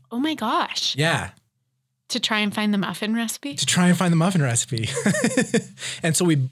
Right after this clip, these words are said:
Speaker 2: we, we s-, batted them all away. And then my mom got a hold of the recipe because obviously, you know, she's in the family, and then perfected it and then handed it down to me, and I can make them perfect.
Speaker 1: That's incredible.
Speaker 2: I know.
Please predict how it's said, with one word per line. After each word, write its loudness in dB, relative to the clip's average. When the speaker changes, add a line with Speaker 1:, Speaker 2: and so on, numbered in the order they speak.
Speaker 2:
we, 2
we 0
s-, -6
batted -2
them 2
all 2
away. 0
And 0
then 2
my 0
mom 0
got 0
a 0
hold 0
of 0
the -2
recipe -2
because -4
obviously, -4
you -10
know, -6
she's -6
in -2
the -4
family, -4
and -12
then -6
perfected -2
it 0
and -6
then 0
handed 0
it 0
down 0
to -6
me, 0
and -2
I -2
can -6
make -6
them -6
perfect. -6
Speaker 1:
That's -12
incredible. -10
Speaker 2:
I -2
know. -2